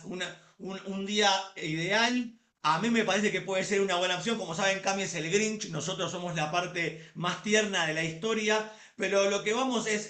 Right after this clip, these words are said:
que es importante eso, es ir también tal cual, es ir trabajando durante todo el mes, celebrarlo todo el mes y no dejarlo para último momento pensando que el veinticuatro va a ser el mejor,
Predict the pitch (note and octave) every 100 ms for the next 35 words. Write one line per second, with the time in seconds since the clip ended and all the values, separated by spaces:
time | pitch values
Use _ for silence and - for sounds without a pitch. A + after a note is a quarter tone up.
0 | - G3+ G#3+ A3+ F#3 F#3+ G#3 G#3 G#3+ -
1 | D3 D#3+ A3+ A3+ A3+ F3 G3+ F#3+ E3 D#3+
2 | G#3 D#3+ F3+ A3 - E3 D3 F3+ G3+ F3
3 | D3 C3 C3 G3+ G#3+ F3 C3+ D#3 C#3 -
4 | - - D3+ C#3 D#3 G3 F#3 F3+ G3 F#3+
5 | E3 G3+ F3+ E3+ E3+ F3 F3+ F3 C#3 C#3+
6 | F3 E3+ D#3+ D#3 G3+ G#3 D3+ C#3+ F3 E3+
7 | D3+ D3+ D3 E3 F#3 F3 F3 F#3 F3+ E3
8 | G#3+ A#3